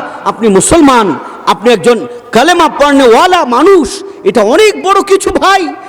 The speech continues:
এটা অনেক বড় কিছু। এ কোটি কোটি টাকা দিয়ে ইমান ক্রয় করা যায় না। ইমান দান করেন কে?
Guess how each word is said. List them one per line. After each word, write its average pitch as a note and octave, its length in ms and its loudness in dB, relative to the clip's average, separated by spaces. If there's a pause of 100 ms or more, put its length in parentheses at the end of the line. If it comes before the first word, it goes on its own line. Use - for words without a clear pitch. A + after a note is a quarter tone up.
(180)
এটা A#3 200 2
অনেক D4 380 2
বড় E4 200 2
কিছু। F#4 500 2 (300)
এ C#4+ 320 2 (260)
কোটি C#4+ 320 2
কোটি C#4+ 320 0
টাকা C4+ 400 -2
দিয়ে D4+ 300 2 (320)
ইমান B3+ 540 0
ক্রয় C4 240 2
করা B3+ 260 0
যায় A#3+ 200 0
না। B3 240 0 (280)
ইমান B3 480 2
দান B3 240 0
করেন C4 360 2
কে? B3 560 2